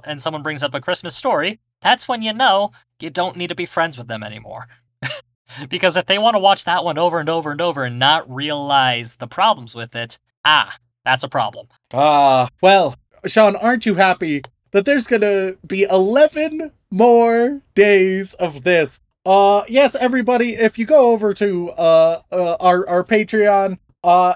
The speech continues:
Speaker 2: and, and go to the five dollar tier or higher if you're feeling extra generous, then every single day for the next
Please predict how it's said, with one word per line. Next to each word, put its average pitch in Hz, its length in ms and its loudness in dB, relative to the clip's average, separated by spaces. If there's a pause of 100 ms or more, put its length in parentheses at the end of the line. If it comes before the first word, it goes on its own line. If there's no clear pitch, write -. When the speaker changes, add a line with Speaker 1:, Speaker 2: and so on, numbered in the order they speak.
Speaker 2:
and, 185 320 2
and 190 160 -2
go 220 180 4
to 202 300 -4
the 180 140 -10
five 269 220 2
dollar 196 220 0
tier 196 160 2
or 269 220 2
higher 214 320 4
if 196 120 -6
you're 196 140 -6
feeling 180 420 -2
extra 208 300 -2
generous, 143 480 -2 (220)
then 196 260 2 (100)
every 339 440 0
single 262 580 -2
day 208 520 2 (120)
for 226 220 2
the 214 260 -6
next 262 500 -2